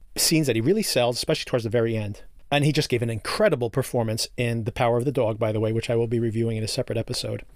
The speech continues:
But, uh, here, as Doctor Strange, he does great. He does fine.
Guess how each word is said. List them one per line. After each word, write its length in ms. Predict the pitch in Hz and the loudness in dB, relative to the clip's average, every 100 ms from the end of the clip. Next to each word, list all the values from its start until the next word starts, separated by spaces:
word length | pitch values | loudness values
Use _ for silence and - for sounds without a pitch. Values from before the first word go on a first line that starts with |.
| - | -12
But, 540 | 107 107 120 117 - 127 | -6 2 2 2 0 0
uh, 260 | 117 113 | 2 2
here, 460 | 101 269 202 190 247 - - | 0 2 2 2 -6 -14 -4
as 160 | 135 | -2
Doctor 240 | 135 135 147 | 0 -2 -2
Strange, 300 | - 165 160 | 0 0 0
he 80 | 208 | 0
does 220 | 214 - | 0 -2
great. 360 | - 156 - - | -2 -2 -2 -2
He 100 | 135 | 0
does 260 | 139 131 | 0 -2
fine. 800 | - - - - 135 135 135 135 | -6 -10 -8 -2 0 2 0 -2